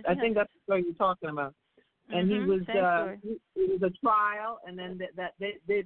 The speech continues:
Speaker 2: pronounced that, that he would be enslaved. <laughs> That was his
Speaker 1: Right,
Speaker 2: punishment.
Speaker 1: for life.
Speaker 2: Mm-hmm.
Speaker 1: And that was the beginning of chattel
Speaker 2: Mm-hmm.
Speaker 1: slavery.
Speaker 2: There you go,
Speaker 1: So,
Speaker 2: right here in this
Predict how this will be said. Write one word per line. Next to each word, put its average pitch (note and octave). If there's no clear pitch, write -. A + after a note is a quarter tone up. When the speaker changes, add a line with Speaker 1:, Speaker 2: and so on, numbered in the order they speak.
Speaker 2:
pronounced G3+
that, E3
that E3+
he F#3+
would F3
be E3+
enslaved. D3+
<laughs> F#3
That E3+
was E3
his -
Speaker 1:
Right, F3+
Speaker 2:
punishment. C#3+
Speaker 1:
for D#3
life. G3+
Speaker 2:
Mm-hmm. A#3
Speaker 1:
And G3
that A#3
was A#3+
the A#3
beginning G#3+
of F#3+
chattel G3+
Speaker 2:
Mm-hmm. A3
Speaker 1:
slavery. E3+
Speaker 2:
There E3
you D#3
go, C#3
Speaker 1:
So, G#3
Speaker 2:
right F3
here D#3+
in D3
this D3